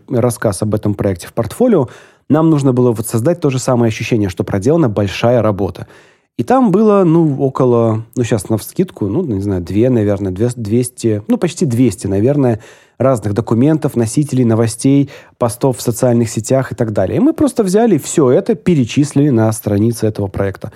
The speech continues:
Там это перечисление занимает два или три экрана, в зависимости от размера монитора.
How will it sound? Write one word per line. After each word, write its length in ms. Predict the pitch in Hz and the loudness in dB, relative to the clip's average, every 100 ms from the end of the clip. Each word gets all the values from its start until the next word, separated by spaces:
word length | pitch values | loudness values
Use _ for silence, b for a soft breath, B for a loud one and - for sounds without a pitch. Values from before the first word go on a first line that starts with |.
| B B B - | B B B -4
Там 220 | - 113 | 0 2
это 160 | 113 110 | 0 -2
перечисление 600 | - 117 113 - 127 110 | -2 -2 -2 0 2 2
занимает 500 | 107 120 120 107 101 | 2 2 2 0 -2
два 280 | 107 117 104 | -2 0 0
или 120 | 101 | -2
три 260 | - 107 | 0 0
экрана, 420 | 95 - 175 208 185 | 0 0 2 2 0
в 40 | |
зависимости 460 | 160 156 151 139 139 | 0 0 -2 -2 -2
от 100 | 135 | -4
размера 360 | 127 135 123 | -2 0 2
монитора. 480 | 120 120 120 110 104 | 2 0 0 -4 -4